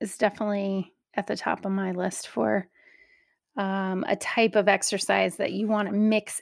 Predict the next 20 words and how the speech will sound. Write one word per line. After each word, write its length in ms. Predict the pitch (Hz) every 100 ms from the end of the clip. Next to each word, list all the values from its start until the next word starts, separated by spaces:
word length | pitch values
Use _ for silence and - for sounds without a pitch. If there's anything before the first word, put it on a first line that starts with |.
| -
in 640 | 220 220 240 277 320 247
because 760 | 214 196 - 208 208 202 190 -
it's 180 | 196 -
keeping 580 | - 226 214 214 220
your 320 | - 202 202 185
spine 520 | - - 269 285 285
healthy, 720 | 269 269 262 269 262 262 254 - - - -
it's 440 | - 220 190 - - -
easy 320 | 226 226 254
on 100 | 254
your 80 | 240
joints, 640 | 214 208 202 202 - - -
and 220 | 202 202
it's 160 | 185 -
also 420 | - 190 - 196
whole 260 | 190 196 196
body 260 | - 190
strengthening 600 | - - - - - -
too. 380 | 185 - 71 - - _ _ _ _ _ _ _ _ _ - -
So 420 | - - 214 247